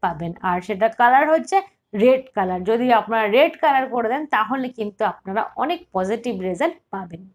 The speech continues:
এগুলো আপনারা করে দেখবেন, আপনাদের যে প্রবলেম সেটা কিন্তু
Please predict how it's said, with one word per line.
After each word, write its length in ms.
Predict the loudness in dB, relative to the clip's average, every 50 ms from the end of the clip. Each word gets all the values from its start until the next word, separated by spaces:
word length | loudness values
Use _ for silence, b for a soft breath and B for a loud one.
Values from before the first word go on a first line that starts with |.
| _ _ 2
এগুলো 300 | 2 4 6 6 6 6
আপনারা 320 | 6 4 2 0 0 -2 0
করে 280 | 4 4 6 6 6
দেখবেন, 320 | 4 0 0 0 -2 0 2
আপনাদের 440 | 0 0 0 0 -2 0 0 0 -2 -2
যে 100 | -2 -4 -4 -2 2
প্রবলেম 400 | 4 4 4 4 2 -2 -4 -4 -2
সেটা 240 | -4 -2 -2 -2 -2
কিন্তু 340 | -2 -2 -4 -4 -4 -4